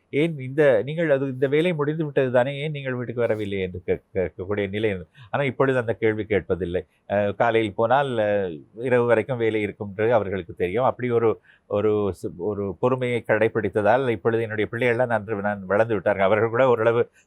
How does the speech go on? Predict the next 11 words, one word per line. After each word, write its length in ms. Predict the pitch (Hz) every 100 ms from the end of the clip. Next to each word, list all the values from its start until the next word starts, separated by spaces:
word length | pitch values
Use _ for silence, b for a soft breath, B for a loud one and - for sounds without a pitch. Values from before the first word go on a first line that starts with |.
| -
அ, 40 | 107
ஊடகத்துறை, 760 | 101 101 107 110 107 104 110 101
கலைத்துறையிலெல்லாம் 680 | 107 107 113 107 104 104 110
அவர்கள் 300 | 104 95 101
பணியாற்றி 420 | 104 104 101 104
கொண்டிருக்கின்றார்கள். 760 | 95 90 82 87 85 82 135 196 B B B 113
அ, 280 | 110 107
அந்த, 420 | 110 135 156 147 113
அந்த 280 | 123 139
ஒத்துழைப்பு 640 | 131 131 165 156 156 156 131
காரணமாக, 880 | 127 123 120 110 110 107 147 165